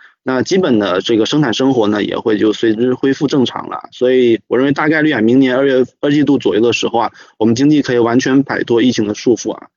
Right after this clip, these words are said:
这对整个经济还是有很强提振作用的，也会带动资本市场的一个好转。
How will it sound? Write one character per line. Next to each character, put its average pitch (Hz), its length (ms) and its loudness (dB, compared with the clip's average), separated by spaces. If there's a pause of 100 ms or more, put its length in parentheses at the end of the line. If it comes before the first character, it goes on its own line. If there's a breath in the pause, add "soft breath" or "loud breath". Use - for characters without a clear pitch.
(160)
这 226 120 0
对 214 120 2
整 131 140 2
个 110 100 2
经 139 200 4
济 143 120 2
还 117 160 0
是 127 100 0
有 123 80 2
很 113 160 -2
强 107 200 -2
提 123 140 -4
振 131 160 2
作 127 180 0
用 113 100 0
的， 90 160 -8
也 - 140 -6
会 117 160 -2
带 135 200 -2
动 123 160 0
资 127 100 -4
本 110 120 0
市 113 120 -4
场 110 160 -4
的 98 60 -8
一 101 40 -6
个 107 80 -10
好 - 200 -6
转。 113 180 -6